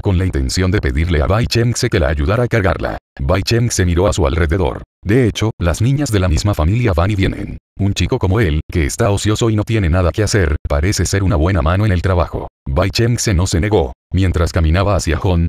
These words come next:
se arremangó. "¿A dónde vas?". Entre bastidores, "Ven conmigo". Hon encontró al ayudante y dejó escapar un largo suspiro. "Gracias". Bai Cheng se sonrió levemente. "Di gracias,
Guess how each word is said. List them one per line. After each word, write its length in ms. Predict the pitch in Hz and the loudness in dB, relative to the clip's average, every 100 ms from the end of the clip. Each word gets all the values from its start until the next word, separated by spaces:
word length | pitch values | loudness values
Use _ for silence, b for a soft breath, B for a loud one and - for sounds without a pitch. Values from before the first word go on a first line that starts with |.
| - | -2
se 200 | - 78 | -2 0
arremangó. 480 | 73 82 98 - - | 2 0 0 0 -2
"¿A 80 | - | -2
dónde 240 | 104 127 120 | 0 2 2
vas?". 260 | 101 - - _ _ - | 0 -2 -10 _ _ -4
Entre 260 | 87 82 87 | -2 0 0
bastidores, 640 | 101 95 110 82 73 - - | 0 0 2 2 0 -2 -4
"Ven 200 | 80 110 | -2 0
conmigo". 420 | 110 110 78 73 - - | 2 0 2 0 -2 -2
Hon 140 | 104 | 0
encontró 420 | 95 80 78 92 | 0 0 0 2
al 80 | 95 | 2
ayudante 460 | 85 69 76 92 76 | 2 0 0 0 -2
y 40 | |
dejó 300 | 69 69 85 | -2 -2 -2
escapar 340 | 98 - 87 104 | -2 -2 0 0
un 140 | 101 | 0
largo 260 | 90 104 92 | 0 0 -2
suspiro. 500 | - - 87 73 76 | -2 -2 0 0 0
"Gracias". 600 | - 92 - - - - - _ _ _ _ - | 0 0 0 -2 -4 -6 -10 _ _ _ _ -8
Bai 200 | 67 87 | -2 -2
Cheng 280 | 98 113 117 | 0 0 0
se 120 | - | -2
sonrió 360 | 107 90 78 104 | -2 0 0 2
levemente. 560 | 113 117 95 64 55 50 - - | 2 2 0 -2 -4 -10 -12 -6
"Di 200 | 82 117 | -2 0
gracias, 560 | 123 101 71 67 - | 0 0 0 -2 -2